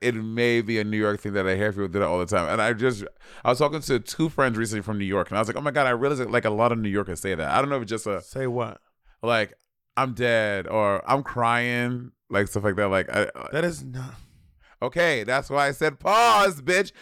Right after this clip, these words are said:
Speaker 1: And I knew for that fucking reaction. That's why I said pause.
Speaker 2: Well, bitch, I'm unpausing. Everything's not a New York City thing, Monet.
Speaker 1: <laughs>
Speaker 2: It's, uh, saying "I'm dead" or "I'm screaming" or
Speaker 1: Or
Speaker 2: I,
Speaker 1: "I'm crying."
Speaker 2: I'm crying. That is not, that is just,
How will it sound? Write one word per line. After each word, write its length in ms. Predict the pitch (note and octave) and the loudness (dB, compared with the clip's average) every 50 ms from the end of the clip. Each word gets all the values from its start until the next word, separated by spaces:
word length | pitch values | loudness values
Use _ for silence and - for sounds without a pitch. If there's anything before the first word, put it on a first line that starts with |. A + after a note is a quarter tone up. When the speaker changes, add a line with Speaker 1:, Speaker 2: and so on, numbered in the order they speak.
| - - | -4 0
Speaker 1:
And 80 | D#3+ F3+ | 2 4
I 60 | F#3 | 4
knew 320 | F3+ F#3 A3 A#3+ B3+ B3+ G#3+ | 2 2 2 2 2 2 0
for 120 | F#3 G#3+ | -2 0
that 220 | F#3+ G#3 G#3+ A3 - | 2 2 2 2 2
fucking 200 | - G#3+ G#3+ G3+ | -2 -2 -2 0
reaction. 380 | G3+ G3+ G#3 G#3 G#3+ - - D3+ | -2 0 2 0 0 0 -2 -8
That's 100 | D#3 - | -4 0
why 120 | E3+ F#3+ | 2 2
I 40 | G3+ | 2
said 200 | - F#3+ F#3 D#3 | 2 0 -6 -6
pause. 580 | - - F#3+ F#3+ F3+ C3+ G#2+ F#2+ E2+ - - _ _ _ | -2 0 2 2 4 2 0 -2 -6 -12 -18 _ _ _
Speaker 2:
Well, 180 | - D3 D3 C#3 | -14 -12 -12 -12
bitch, 380 | C3+ D#3 E3+ E3+ - - - - | -8 -6 -6 -6 -6 -8 -12 -12
I'm 200 | - D3 E3+ F3 - | -10 -10 -10 -8 -8
unpausing. 600 | - D3+ D3 C#3 C3+ C3+ A#2+ A#2 A2 G#2 G#2+ G#2 - | -12 -10 -12 -12 -10 -8 -8 -8 -8 -10 -12 -14 -12
Everything's 380 | A2+ D#3 E3 F3+ F#3+ F3+ F3 E3 | -12 -12 -10 -8 -10 -10 -6 -4
not 160 | E3+ D#3+ D3+ | -2 -2 -2
a 40 | C#3+ | -2
New 100 | C#3 C3+ | -2 -4
York 140 | B2+ A#2+ | -4 -2
City 160 | A#2 A#2 A2+ A2 | -4 -6 -6 -4
thing, 220 | F2+ - G#2 G2+ | -8 -8 -8 -8
Monet. 300 | G2+ G2 F2 E2+ F2 F#2+ | -12 -12 -12 -12 -14 -14
Speaker 1:
<laughs> 640 | - - _ - - _ _ - _ _ _ _ _ - | -14 -18 _ -16 -16 _ _ -20 _ _ _ _ _ -20
Speaker 2:
It's, 140 | A2+ G#2+ | -20 -16
uh, 160 | - - - - | -10 -8 -8 -4
saying 260 | - E3+ E3+ F3 E3+ | -2 0 0 0 0
"I'm 200 | D3 D3+ D#3 D3+ | 0 0 0 0
dead" 300 | C3+ C#3 C3 B2+ B2+ B2+ | 0 2 2 4 4 2
or 60 | B2 A#2+ | 2 2
"I'm 120 | B2 B2 | 0 0
screaming" 560 | - - - - B2 A#2 A2+ A2 A2 G#2+ G#2+ - _ _ _ _ _ _ _ _ - | -2 -8 -4 -2 0 0 0 -2 -4 -6 -8 -12 _ _ _ _ _ _ _ _ -4
or 140 | - A#2+ A2+ | 0 0 2
Speaker 1:
Or 40 | G2+ | 4
Speaker 2:
I, 160 | A2 A#2 B2 | 6 6 6
Speaker 1:
"I'm 100 | C#3 C3 | 4 2
crying." 840 | - - C#3 C3+ C3 C3 C3 B2+ B2+ B2 B2+ C3 B2+ B2 B2 - - - | 0 0 2 4 4 4 4 2 0 0 0 -2 -2 -4 -8 -10 -16 -8
Speaker 2:
I'm 160 | - B2+ C3 B2 | -6 -6 -6 -4
crying. 180 | - C#3 B2 B2+ | -4 -4 -2 0
That 100 | C#3+ A#2+ | 0 0
is 200 | D#3 D3+ - - - - B2+ _ - | -2 -4 -6 -14 -20 -20 -20 _ -10
not, 120 | - - | -8 -8
that 120 | - - - - | -6 -8 -8 -8
is 200 | E3 - - _ - - - _ _ _ _ _ _ _ _ _ _ _ _ - F3 F3+ F3+ E3+ D#3 C3+ B2+ _ _ _ _ _ _ _ _ _ _ _ _ _ - | -12 -12 -12 _ -20 -20 -20 _ _ _ _ _ _ _ _ _ _ _ _ -20 -20 -20 -20 -20 -20 -20 -20 _ _ _ _ _ _ _ _ _ _ _ _ _ -6
just, 260 | C3 - C4+ C4 - | -4 -4 -4 -4 -10